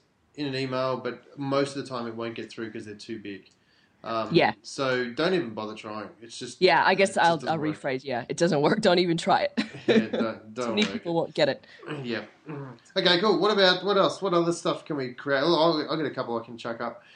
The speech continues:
Speaker 1: What about surveys? Um, you know, we're finding some great things, responses with surveys. It doesn't have to be a long survey, but it can be a survey. If you wanna find out what is the best, um, next piece of information or next action to send your people,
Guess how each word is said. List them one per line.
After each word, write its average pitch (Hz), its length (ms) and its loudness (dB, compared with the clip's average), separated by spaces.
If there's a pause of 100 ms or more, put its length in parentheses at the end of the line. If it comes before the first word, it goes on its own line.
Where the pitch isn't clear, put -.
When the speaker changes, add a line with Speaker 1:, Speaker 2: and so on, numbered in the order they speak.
(200)
Speaker 1:
What 214 100 -2
about 208 220 2
surveys? 151 800 0
Um, 123 400 -2 (100)
you 147 100 -4
know, 143 60 0
we're 135 80 -2
finding 170 240 0
some 135 160 -8
great 131 240 -4
things, 123 340 -8
responses 127 500 -8
with 113 120 -10
surveys. 127 680 -4 (240)
It 127 80 -14
doesn't 156 180 0
have 151 100 -4
to - 60 -18
be 135 80 -4
a 123 80 -2
long 131 280 -4
survey, 113 480 -4
but 117 120 -6
it 117 100 -6
can 117 120 -10
be 117 120 -4
a 113 120 -4
survey. 117 720 -2 (800)
If 160 220 -8
you 170 120 0
wanna 190 160 2
find 147 380 0
out 151 280 -2
what 147 280 -4 (220)
is 135 200 -6
the 135 80 -6
best, 139 480 -4
um, 123 340 -2
next 139 280 -8
piece 131 180 -6
of 127 80 -10
information 131 560 -6
or - 20 -6
next 127 220 -8
action 127 380 -6
to 127 100 -12
send 127 320 -8
your 123 160 -4
people, 127 380 -8